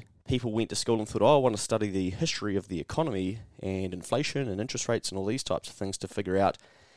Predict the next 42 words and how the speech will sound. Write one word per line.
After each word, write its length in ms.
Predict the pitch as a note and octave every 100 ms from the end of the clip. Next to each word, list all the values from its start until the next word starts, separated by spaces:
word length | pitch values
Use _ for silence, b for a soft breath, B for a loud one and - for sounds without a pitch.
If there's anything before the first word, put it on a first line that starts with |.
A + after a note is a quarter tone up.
| b -
and 180 | A2
know 220 | G#2+ G#2+ G2+
what's 260 | G#2 -
going 240 | - F2 A#2+
on." 140 | C#3+
But 120 | -
some 220 | - G#3
people 220 | G#3+ C3+ G2
have, 360 | A2+ G#3 C4+ _ _ _ _ _ -
and 380 | A2+ A#2 A#2+
we 80 | C3
can 120 | C3+
turn 300 | - C3+ B2
to 100 | B2
them 300 | G2 C#3 D3
and 80 | A2+
look 160 | A2 -
at 140 | G2+ _ _ _ _
some 200 | - A#2
of 100 | F#2
their 180 | G2 A2+
research. 640 | A2 A#2+ - C#3+ - - _ b b b
Uh, 200 | - G2
but 320 | G#2 B2 B2 - _ _ _ _ _ _ _ _ -
there 280 | G#2+ C3+ C#3+
are 340 | C3 C3 B2 A2+ - -
just 220 | G#3+ -
a 60 | D#3+
number 260 | D3+ C#3+
of 80 | C3
confusing 580 | A#2+ A2 - C3+ C3+ A2
things 480 | - B2 G#2+ F#2+ -
that 340 | G#2 G2+ - - _ _ _ _ _
I 60 | -
think 220 | - F#3
it's 160 | - -
worth 420 | A#2+ A2 A2+ - _ _
keeping 320 | - A#2 G#2+
an 40 | G2
eye 200 | G2+ G#2+
on. 220 | F#2+ F2+
Now, 340 | G#2+ A#2+ B2